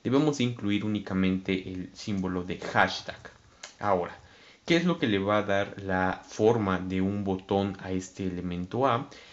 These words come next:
El atributo class. Para poder inclu-, eh, definirlo como un, eh, botón, se le debe de incluir su alem-, su atributo class y el valor de U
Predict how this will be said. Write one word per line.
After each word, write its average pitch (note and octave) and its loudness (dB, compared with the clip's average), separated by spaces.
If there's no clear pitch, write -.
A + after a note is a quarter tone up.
El G#2+ 0
atributo G2 0
class. - -6
Para G2 2
poder A#2 0
inclu-, C#3+ -4
eh, G2 -2
definirlo G2 -2
como F#2 -2
un, G2 -4
eh, F#2+ -8
botón, G2 -4
se - -8
le G2 0
debe G2+ 2
de F#2+ 2
incluir F#2+ 0
su G2 -6
alem-, F2+ -4
su - -6
atributo F#2+ -4
class - -2
y G#2 0
el F#2+ 2
valor F2+ 0
de F#2+ -4
U C#3+ 2